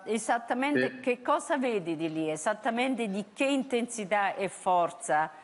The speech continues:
Speaker 1: è la, mm, diciamo, il push dell'esercito di Erdogan?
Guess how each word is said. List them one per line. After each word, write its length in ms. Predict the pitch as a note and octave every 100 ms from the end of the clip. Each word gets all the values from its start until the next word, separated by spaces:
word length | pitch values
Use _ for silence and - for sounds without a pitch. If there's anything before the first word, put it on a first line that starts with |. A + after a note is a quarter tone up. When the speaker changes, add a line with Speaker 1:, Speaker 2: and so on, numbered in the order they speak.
| - -
Speaker 1:
è 400 | - F#3 G3+ F#3+ -
la, 500 | F3 F3 F3 E3+ E3+
mm, 460 | E3 E3 D#3+ D#3+ D#3
diciamo, 580 | D3+ F#3+ F3+ E3 D#3+ E3
il 240 | D#3+ E3+
push 440 | - C#4+ A#3+ - D#3
dell'esercito 800 | D#3+ D#3 D#3 D3+ C#3+ - D3 D3+
di 140 | D3
Erdogan? 580 | D#3+ C#3 C3+ C3 C3